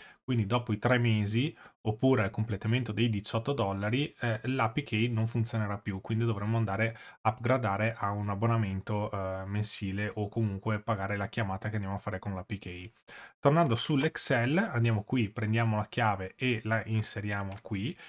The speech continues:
Una volta fatta questa cosa basterà fare salva script. Ok, adesso lo script è effettivamente funzionante. Se noi adesso torniamo indietro con dettagli dello script, ipotizziamo che abbiamo appunto G P T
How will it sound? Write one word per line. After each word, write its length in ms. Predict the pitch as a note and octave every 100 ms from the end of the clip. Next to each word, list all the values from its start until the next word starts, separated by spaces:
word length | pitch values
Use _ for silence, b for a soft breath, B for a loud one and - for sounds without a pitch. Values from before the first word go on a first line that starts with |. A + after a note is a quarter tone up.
| B _ _
Una 100 | F3
volta 220 | G3 -
fatta 180 | A#2+ C#3+
questa 240 | C3 A#2+
cosa 260 | G3+ A#2+ E3+
basterà 360 | D3+ - C3+ A#2
fare 180 | A2+
salva 320 | A#2 G#2 G2+ G#2
script. 480 | - F#2 - - -
Ok, 260 | - - G2
adesso 440 | D#3 A2+ - D#3+ D#3+
lo 100 | C3+
script 360 | - A2 A2 C#3+
è 280 | - A2+ -
effettivamente 680 | - - D#3 A2 G2 A2+ -
funzionante. 840 | A#2+ A2+ A2 F#2+ F#2 F#2 F#2+ F2+ B - _ _
Se 140 | - B2
noi 120 | F3+
adesso 300 | C3 C#3+ C3+
torniamo 300 | A#2 G#2+ C3+
indietro 340 | A2+ A2+ A#2+
con 180 | A2+ A#2+
dettagli 400 | A2+ - A2 A#2
dello 160 | G2 A2
script, 520 | - F#2+ F2+ - A#2+ B B _ _
ipotizziamo 560 | - F#3 F#3+ C#3+ C#3+ F3
che 100 | D3
abbiamo 240 | A#2 C3
appunto 460 | A#2+ C3 C#3+ - - _ -
G 220 | A#2 B2
P 100 | D3+
T 220 | C3+ C3+